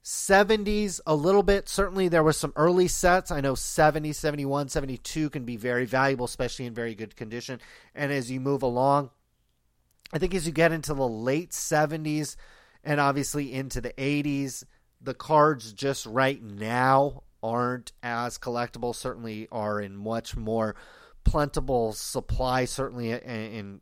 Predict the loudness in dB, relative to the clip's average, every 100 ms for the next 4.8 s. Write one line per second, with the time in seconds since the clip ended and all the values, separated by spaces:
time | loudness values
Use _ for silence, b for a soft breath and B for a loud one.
0 | -14 -14 -8 -2 -2 -4 -10 -4 -4 -2
1 | -2 -4 -6 b b b b -2 2 4
2 | 4 0 -4 -6 -8 -4 -2 0 -2 -2
3 | -2 -4 -8 -6 -6 -4 -4 -4 0 2
4 | 2 -4 -8 -8 -10 -6 -6 -6